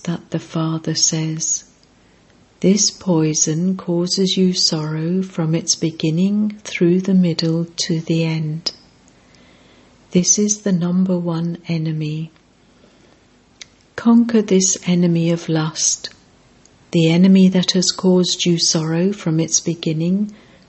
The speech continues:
through the middle to the end. This is why people call out, 'O purifier, come.'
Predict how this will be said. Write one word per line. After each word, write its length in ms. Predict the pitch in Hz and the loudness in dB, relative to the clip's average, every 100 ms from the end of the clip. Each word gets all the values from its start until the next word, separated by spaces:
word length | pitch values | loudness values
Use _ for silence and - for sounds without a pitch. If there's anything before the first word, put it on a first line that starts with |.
| - | -20
through 320 | - 190 196 | 2 4 4
the 140 | 190 190 | 4 2
middle 500 | 175 165 170 165 165 | 2 0 -2 -4 -6
to 200 | - 165 | -6 -4
the 220 | 160 170 165 | -2 -2 -2
end. 520 | 160 151 156 165 - _ _ _ _ _ _ _ _ _ - _ _ _ | -4 -4 -8 -10 -14 _ _ _ _ _ _ _ _ _ -20 _ _ _
This 240 | 226 233 233 | 2 2 2
is 180 | 202 - | 0 0
why 240 | 160 160 | 0 0
people 500 | 160 175 160 - 160 | -2 -2 0 0 -2
call 420 | 160 - 160 156 | 0 0 0 0
out, 520 | 156 156 160 - - - - | -2 -4 -4 -8 -10 -10 -6
'O 380 | - 196 185 185 185 | 0 4 4 2 0
purifier, 960 | - 214 208 196 190 180 165 160 160 156 | 2 4 4 4 0 0 0 0 0 -2
come.' 580 | - 220 208 170 175 | -4 0 2 2 0